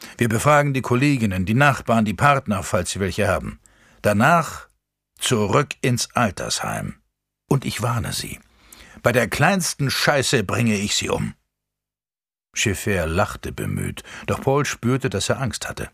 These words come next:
Jetzt hatte die Angst sie beide im Griff.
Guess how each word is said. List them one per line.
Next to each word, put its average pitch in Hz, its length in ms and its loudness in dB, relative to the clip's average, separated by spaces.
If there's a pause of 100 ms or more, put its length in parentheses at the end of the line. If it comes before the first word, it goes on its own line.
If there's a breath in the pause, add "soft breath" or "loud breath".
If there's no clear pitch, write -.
(800 loud breath)
Jetzt - 420 -2
hatte 107 200 0
die 104 180 -4
Angst 101 440 -2
sie 92 180 -2
beide 73 500 -6
im - 300 -10
Griff. - 560 -8